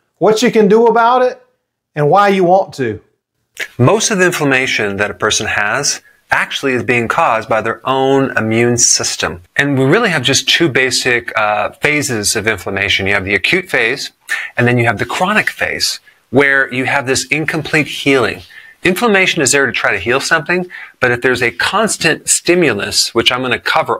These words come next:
Speaker 2: all of them today, you're not gonna get to a point where you can actually resolve it. So I wanna cover all of the different, uh, things that can occur,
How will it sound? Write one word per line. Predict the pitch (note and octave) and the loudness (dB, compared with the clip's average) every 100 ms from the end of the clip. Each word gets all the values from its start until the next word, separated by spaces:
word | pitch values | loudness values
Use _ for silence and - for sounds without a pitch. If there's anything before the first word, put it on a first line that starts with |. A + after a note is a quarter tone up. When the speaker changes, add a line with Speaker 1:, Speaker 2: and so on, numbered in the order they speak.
| - | 0
Speaker 2:
all | A#2+ D3 | 0 0
of | G2 | -2
them | G2 G2 | -6 -6
today, | - G2+ B2+ G2+ G2 - | -4 -2 0 -2 -6 -2
you're | C#3+ | 0
not | F3+ | 2
gonna | F#3 | -2
get | D#3 | -2
to | D#3+ | -2
a | D3 | -2
point | D3+ C#3 A#2+ | -2 -2 0
where | A#2+ | -2
you | |
can | A#2 A#2 | 0 -2
actually | A2+ - G2+ | -2 -4 -4
resolve | G2 G#2 F#2+ | -2 0 -2
it. | - | -2
So | - A#2+ | -2 0
I | A#2+ | -2
wanna | C3 D#3+ | -2 -2
cover | A#2+ - D#3+ A#2 A2 | -2 0 0 0 -2
all | B2+ A#2+ C3+ | 0 0 0
of | A#2 | -2
the | |
different, | A#2+ A#2+ - A#2 A2 A2 | -2 -2 -2 -4 -4 -2
uh, | G#2 G2 | -2 -2
things | - B2+ A2+ | -2 -2 0
that | G#2+ F#2+ | -2 -2
can | G2+ | -6
occur, | F2+ - D#3+ F#3+ | -4 0 0 -2